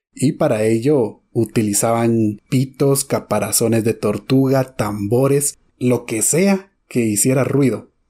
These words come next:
Aquí en Guatemala siempre hemos sido así desde la época de los mayas, siempre nos ha gustado el relajo, la bulla, y ellos ya tenían desde esas épocas esas tradiciones de que mientras pasaban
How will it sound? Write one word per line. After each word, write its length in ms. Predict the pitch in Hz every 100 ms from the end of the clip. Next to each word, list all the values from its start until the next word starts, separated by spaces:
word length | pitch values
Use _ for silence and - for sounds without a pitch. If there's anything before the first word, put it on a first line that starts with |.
| -
Aquí 280 | - - 160
en 60 |
Guatemala 420 | 151 143 131 139
siempre 300 | 131 131 127
hemos 260 | 123 123 120
sido 300 | - 127 123
así 220 | 110 123
desde 320 | 127 117 113 107
la 180 | 104
época 480 | 113 127 113 117 110
de 140 | 110 107
los 160 | 104
mayas, 440 | 110 135 175 - - _ _
siempre 400 | - 123 113 123
nos 200 | 117 110 123
ha 40 |
gustado 440 | 120 113 123 123
el 100 | 120
relajo, 500 | 120 113 110 127 143
la 140 | 127 110
bulla, 340 | 120 170 190 - _ _ -
y 160 | 117 120
ellos 200 | 143 127
ya 120 | 127
tenían 640 | 131 117 127 127 120 113
desde 380 | 113 113 104 113
esas 260 | 127 123 135
épocas 580 | 139 156 147 127 - -
esas 680 | 120 117 - 131 120 110
tradiciones 680 | - 113 107 101 123 117 104
de 140 | 107
que 160 | - 107
mientras 440 | 104 110 101 117
pasaban 600 | - 104 - 135 151 147